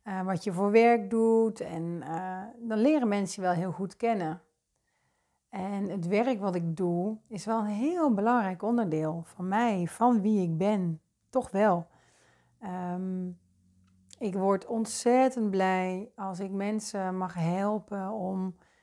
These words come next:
dichter bij zichzelf te komen. Dat mensen zichzelf leren kennen, dat ze echt zichzelf worden. Het is echt een ontdekkingsreis als je het mij vraagt.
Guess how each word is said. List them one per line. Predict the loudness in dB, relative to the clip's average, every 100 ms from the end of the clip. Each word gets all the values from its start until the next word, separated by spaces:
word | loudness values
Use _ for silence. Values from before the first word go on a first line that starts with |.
| _ _ _ _ _ _
dichter | 2 2 2 0
bij | 0 0
zichzelf | -2 2 4 2
te | -2 -6
komen. | 0 2 0 -2 -6 -12 _ _ _ _ _ _
Dat | -10 -6
mensen | -4 -4 -6 -8 -6 -6 -6
zichzelf | -8 -6 -2 0 0
leren | -2 -2 -2 -4
kennen, | -2 0 0 -2 -2
dat | -4 -4 -6
ze | -6 -4 -4 -6 -12 _ _ _ _ _ _ _
echt | 2 4 4 0
zichzelf | -8 -8 -6 -4 0 0 0 -2
worden. | -2 2 4 4 2 -2 -6 _ _ _ _
Het | _
is | -10 -8
echt | 0 0 0
een | -4
ontdekkingsreis | -2 0 0 -2 -6 -6 -6 -4 -4
als | -6 -8
je |
het | -8
mij | -6 -6 -6
vraagt. | -8 -8 -8 -12